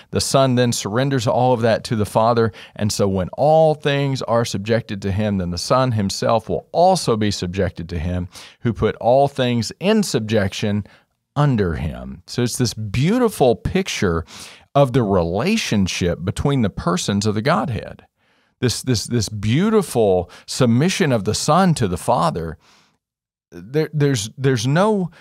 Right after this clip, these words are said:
fighting for authority within the <laughs> Godhead. There's no jealousy within the Godhead. It's this,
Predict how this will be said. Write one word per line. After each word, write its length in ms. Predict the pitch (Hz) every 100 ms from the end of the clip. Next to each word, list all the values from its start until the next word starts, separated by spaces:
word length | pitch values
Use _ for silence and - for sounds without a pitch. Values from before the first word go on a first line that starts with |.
| _
fighting 800 | - - - 139 196 170 156 143
for 360 | 127 139 135 113
authority 720 | 95 - 135 101 82 90 85
within 340 | 85 90 110 107
the 100 | 98
<laughs> 140 | 87
Godhead. 600 | - 110 87 85 67 71
There's 240 | 104 113 139
no 260 | 170 196
jealousy 840 | 131 98 110 147 123 92 - 87
within 360 | 87 90 107 101
the 80 | 82
Godhead. 480 | 85 98 98 82 85
It's 180 | 82
this, 220 | - 101